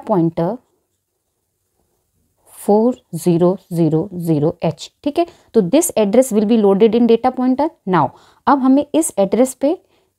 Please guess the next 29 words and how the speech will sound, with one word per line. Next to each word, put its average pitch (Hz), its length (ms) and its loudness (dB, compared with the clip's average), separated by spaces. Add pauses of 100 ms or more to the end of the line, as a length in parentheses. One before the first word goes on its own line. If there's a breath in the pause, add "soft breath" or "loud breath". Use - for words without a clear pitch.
(360)
एक्यूमुलेटर 214 480 0
की 247 100 0
डेटा 233 240 2
फीड 254 200 0
करनी 254 280 4
है, 285 80 2
मीन्स 220 200 2
कि 233 100 4
जो 220 80 4
समेशन 226 420 -2
आया 240 160 0 (100)
था। 285 80 -6
तो 220 140 -14
हम 208 100 -4
क्या 233 140 0
लिखेंगे? 247 480 0 (440)
Move 185 500 0 (1000)
X 185 400 2 (920)
at 190 280 0
the 311 160 4
rate 180 340 0 (840)
D 185 180 0 (340)
P 208 60 -2 (360)
T 262 60 0 (260)
R 170 300 0 (1000)
A, 214 180 4 (360 soft breath)
मीन्स 269 300 2
कि 277 220 -4
save 302 420 0